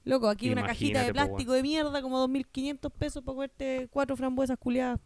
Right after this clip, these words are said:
Speaker 1: de
Speaker 2: Mala,
Speaker 1: saboreadas.
Speaker 2: sí, mala.
Speaker 1: ¿Cachai? Entonces, es brígido, es brígido, eh, conocer también la realidad y darte cuenta que <laughs> valís callampa en el campo, porque acá en Santiago tenés todo, po.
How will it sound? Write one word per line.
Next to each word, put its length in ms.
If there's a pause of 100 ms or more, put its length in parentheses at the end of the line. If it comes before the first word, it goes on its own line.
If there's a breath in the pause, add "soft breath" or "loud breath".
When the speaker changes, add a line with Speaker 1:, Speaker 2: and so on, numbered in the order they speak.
Speaker 1:
de 160
Speaker 2:
Mala, 100
Speaker 1:
saboreadas. 320
Speaker 2:
sí, 140 (120)
mala. 280
Speaker 1:
¿Cachai? 540
Entonces, 680 (360 soft breath)
es 220
brígido, 440
es 80
brígido, 960
eh, 280
conocer 320
también 300
la 80
realidad 680
y 240
darte 280
cuenta 260
que 100
<laughs> 240
valís 80
callampa 440
en 40
el 100
campo, 300
porque 220
acá 140
en 140
Santiago 400
tenés 220
todo, 300
po. 200